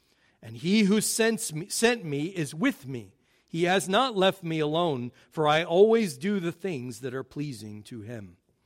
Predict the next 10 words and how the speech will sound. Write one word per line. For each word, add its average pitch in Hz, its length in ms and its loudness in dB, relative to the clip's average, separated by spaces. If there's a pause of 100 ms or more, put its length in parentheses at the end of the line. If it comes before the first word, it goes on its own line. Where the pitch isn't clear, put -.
(420)
As 165 320 -8
he 190 100 -6
was 185 220 -2
saying 196 380 -6
these 104 260 -14
things, 110 520 -16 (380)
many 117 520 -10 (160)
believed 113 600 -14
in 110 200 -18
him. 98 360 -18